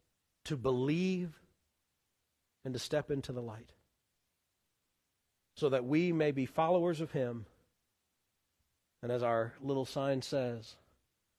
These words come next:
that we might shine Jesus' light into the nations. If you are with us today,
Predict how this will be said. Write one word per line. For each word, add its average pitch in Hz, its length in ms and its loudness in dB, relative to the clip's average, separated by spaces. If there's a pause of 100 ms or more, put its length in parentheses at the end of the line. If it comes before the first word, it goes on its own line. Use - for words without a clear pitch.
(260)
that 120 120 -8
we 139 140 2
might 131 240 0
shine 131 360 -4
Jesus' 127 420 -6
light 123 320 -8 (200)
into 117 180 -12
the 110 120 -8
nations. 110 520 -14 (2750)
If 123 100 -8
you 151 160 2
are 151 80 4
with 147 160 0
us 143 140 -2
today, 123 420 -4